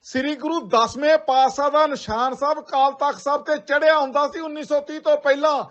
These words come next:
ਇਹਨਾਂ ਹਰਾਮੀਆਂ ਨੂੰ ਪਤਾ ਵੀ ਆ, ਬ-, ਵੀਡੀਓ, ਫੋਟੋਆਂ ਸਭ ਸਾਹਮਣੇ ਨੇ। ਜਿਹਦੇ ਉੱਤੇ ਕਿਰਪਾਨ ਵਿਚਾਲੇ ਢਾਲ ਥੱਲੇ ਕਟਾਰ, ਅੱਜ ਤੱਕ ਨਹੀਂ ਚੜ੍ਹਾਇਆ। ਆ ਹੁਣ ਉਹ ਵਿਦੇਸ਼ਾਂ ਦੇ ਵਿੱਚ ਉਹ ਨਿਸ਼ਾਨ ਸਾਹਿਬ ਚੜ੍ਹਨ ਲੱਗ ਗਿਆ ਸੀ।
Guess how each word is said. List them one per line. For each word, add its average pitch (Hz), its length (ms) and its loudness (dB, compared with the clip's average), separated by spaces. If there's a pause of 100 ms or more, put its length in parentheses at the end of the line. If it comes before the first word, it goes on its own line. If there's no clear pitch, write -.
(200)
ਇਹਨਾਂ 285 360 -2
ਹਰਾਮੀਆਂ 240 560 -2
ਨੂੰ 320 120 -4
ਪਤਾ 294 400 2
ਵੀ 294 180 -10
ਆ, 320 100 2
ਬ-, 202 400 -8
ਵੀਡੀਓ, 277 440 2
ਫੋਟੋਆਂ 269 540 -2
ਸਭ 320 360 -2
ਸਾਹਮਣੇ 302 440 -2
ਨੇ। 294 240 -6 (2000)
ਜਿਹਦੇ 302 260 2
ਉੱਤੇ 294 320 6
ਕਿਰਪਾਨ 269 500 2
ਵਿਚਾਲੇ 277 400 2
ਢਾਲ 262 380 0
ਥੱਲੇ 262 300 2
ਕਟਾਰ, 269 500 2 (160)
ਅੱਜ 269 140 -2
ਤੱਕ 214 260 -12
ਨਹੀਂ 277 220 -4
ਚੜ੍ਹਾਇਆ। 269 540 2 (320)
ਆ 269 140 2
ਹੁਣ 220 340 -2
ਉਹ 311 200 2
ਵਿਦੇਸ਼ਾਂ 240 560 -2
ਦੇ 294 120 4
ਵਿੱਚ 285 300 0
ਉਹ 302 220 4
ਨਿਸ਼ਾਨ 247 380 -6
ਸਾਹਿਬ 294 220 -2
ਚੜ੍ਹਨ 294 380 -2
ਲੱਗ 262 160 2
ਗਿਆ 285 220 0
ਸੀ। 294 280 -10